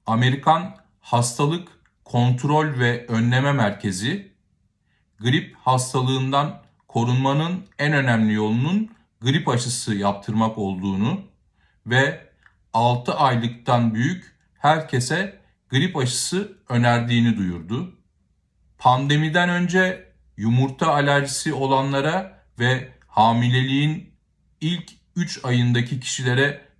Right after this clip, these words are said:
grip aşısı önerilmez iken, iki bin yirmi bir yirmi iki tavsiyesinde Amerikan Hastalık Kontrol ve Önleme Merkezi, altı aylıktan büyük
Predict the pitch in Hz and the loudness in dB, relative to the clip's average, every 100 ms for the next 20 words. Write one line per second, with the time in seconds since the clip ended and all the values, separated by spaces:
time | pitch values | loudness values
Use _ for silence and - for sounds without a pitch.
0 | - 120 147 139 127 - - 135 135 127 | -2 0 0 0 -2 -2 -2 -4 -4 -2
1 | 120 123 127 135 139 127 - 113 - 123 | 2 2 2 2 2 0 -8 -12 -4 -2
2 | 180 - _ _ _ _ - 120 151 143 | -2 -8 _ _ _ _ -12 -4 -2 0
3 | 147 143 139 143 156 185 180 _ _ _ | 2 2 2 0 0 -2 -4 _ _ _
4 | 110 117 120 135 139 - 175 160 147 _ | -2 0 2 0 -2 -2 -2 -2 -8 _
5 | _ _ - 113 110 - 110 101 107 107 | _ _ 0 0 0 -2 -2 -2 -2 -2
6 | 135 196 - _ _ _ _ 113 120 127 | -2 -4 -8 _ _ _ _ 0 2 2
7 | 127 147 135 131 - 147 160 175 - _ | 4 2 4 0 0 0 0 -6 -18 _
8 | _ _ 127 127 127 147 143 135 135 131 | _ _ 0 0 2 2 2 2 2 0
9 | 135 139 143 123 107 - 107 131 208 - | 0 0 2 2 0 -2 -2 -2 -4 -10
10 | _ _ _ _ 127 139 139 170 151 135 | _ _ _ _ 4 4 2 2 2 2
11 | 127 - 147 135 127 127 190 - - | -4 -2 0 0 2 0 0 -6 -20